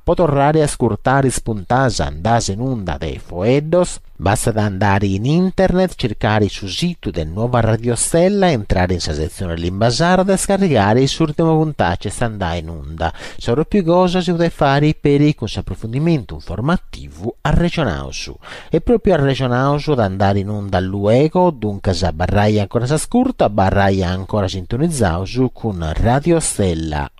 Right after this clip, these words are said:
Uno saluto mano di Vamarongiu, grazie a tutti su vostra complacenza e adiosu.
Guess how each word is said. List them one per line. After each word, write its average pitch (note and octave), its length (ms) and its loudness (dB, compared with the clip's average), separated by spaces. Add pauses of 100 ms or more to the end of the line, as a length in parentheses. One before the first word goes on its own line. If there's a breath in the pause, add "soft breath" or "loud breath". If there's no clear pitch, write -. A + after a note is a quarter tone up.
Uno G#3+ 200 2
saluto A#2 260 0
mano A2 340 0
di D2+ 140 -8
Vamarongiu, C3+ 720 0
grazie F#2 420 0
a D#2+ 100 -6
tutti E2+ 340 -12
su - 200 -10
vostra - 220 -8
complacenza E3+ 920 0
e D#3+ 120 0
adiosu. E2 800 -4